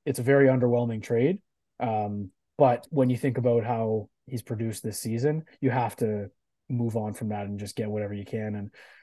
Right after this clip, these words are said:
in a way, it's, it's a plus. They got a team-controlled player who is an A-, N H L guy, um, and an asset, even though it's a, a late pick. But, uh,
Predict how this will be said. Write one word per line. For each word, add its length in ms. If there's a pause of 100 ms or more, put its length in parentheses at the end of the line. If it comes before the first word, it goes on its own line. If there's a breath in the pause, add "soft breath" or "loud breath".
(140 soft breath)
in 120
a 60
way, 280
it's, 160
it's 200
a 40
plus. 300
They 100
got 140
a 40
team-controlled 720
player 320
who 140
is 160
an 120
A-, 280
N 120
H 180
L 120
guy, 420 (380 soft breath)
um, 440
and 200
an 80
asset, 440
even 200
though 120
it's 100
a, 280
a 80
late 300
pick. 320
But, 240 (1000)
uh, 300